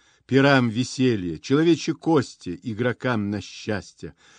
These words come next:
портфели из русской кожи, работы северных мастеров, русский волос на покойные кресла для депутатов,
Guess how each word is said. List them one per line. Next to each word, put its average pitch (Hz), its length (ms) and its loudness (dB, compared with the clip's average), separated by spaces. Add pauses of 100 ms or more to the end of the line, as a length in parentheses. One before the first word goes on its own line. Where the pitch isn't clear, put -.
(200)
портфели 151 920 0
из 104 320 -6
русской 120 540 -2
кожи, 87 580 -6 (300)
работы 131 500 2
северных 110 640 -2
мастеров, 104 720 -8 (340)
русский 185 540 2
волос 170 580 0
на 113 160 -4
покойные 123 640 0
кресла 123 560 0
для 101 240 -2
депутатов, 104 760 -8